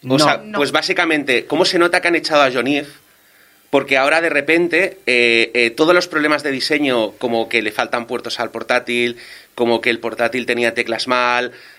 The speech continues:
Speaker 1: eh, como el portátil tenía cosas absolutamente inútiles, pero muy bonitas, ah, de repente han desaparecido.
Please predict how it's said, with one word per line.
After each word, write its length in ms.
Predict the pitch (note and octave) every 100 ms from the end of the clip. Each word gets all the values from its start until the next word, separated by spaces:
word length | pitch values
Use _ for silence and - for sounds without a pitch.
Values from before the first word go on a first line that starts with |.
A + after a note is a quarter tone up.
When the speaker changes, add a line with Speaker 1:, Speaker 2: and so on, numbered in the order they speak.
| _
Speaker 1:
eh, 320 | - A#2 A2+ G#2+
como 220 | A#2+ A#2+
el 120 | G#2+
portátil 480 | - A2+ A#2+ A#2+ B2+
tenía 500 | B2+ B2 A#2+ A#2 A2+
cosas 260 | B2 C3 B2+
absolutamente 640 | B2 C3 A#2+ B2 A#2+ A#2+
inútiles, 680 | A#2 D3 C3+ B2+ C3 C3+ - - - _
pero 140 | B2+
muy 120 | A2+ A#2+
bonitas, 600 | A2 A#2+ B2+ C3 - - _ _ _ _ E3
ah, 80 |
de 100 | E3+
repente 300 | F3 D3+ D#3
han 80 | F3+
desaparecido. 760 | F#3 F#3 F3 C#3 C3 D#3 C3